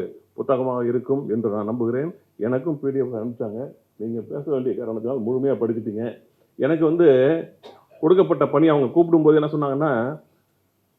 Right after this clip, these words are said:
"இந்த நூல் வெளியீடு என்கிட்ட தான் இருந்தது, நீங்க நூல் வெளியிடணும்னு சொன்னாங்க." "என்ன நூல்னு?" கேட்டேன். "பாம்பன் சுவாமிகள் ஆய்வு கட்டுரை." "அம்மா, நான் வருவேன், ஏதாவது வேற வேலை இருந்தா கொடுங்க,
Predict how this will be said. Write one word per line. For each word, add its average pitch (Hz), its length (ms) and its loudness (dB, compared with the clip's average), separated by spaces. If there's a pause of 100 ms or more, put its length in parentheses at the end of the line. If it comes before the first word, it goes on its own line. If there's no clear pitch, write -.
(120)
"இந்த 127 180 2
நூல் 190 300 6
வெளியீடு 175 360 10
என்கிட்ட 156 300 8
தான் 165 160 6
இருந்தது, 147 320 2 (1160)
நீங்க 156 200 4
நூல் 202 220 8
வெளியிடணும்னு 160 460 8
சொன்னாங்க." 120 320 0 (800)
"என்ன 196 220 4
நூல்னு?" 175 300 2
கேட்டேன். 117 340 2 (280)
"பாம்பன் 170 360 2
சுவாமிகள் 143 340 2
ஆய்வு 143 280 2
கட்டுரை." 110 340 0 (440)
"அம்மா, 131 220 0 (720)
நான் 113 260 -2
வருவேன், 165 460 4
ஏதாவது 156 340 4
வேற 180 260 4
வேலை 170 140 8
இருந்தா 156 240 8
கொடுங்க, 131 340 4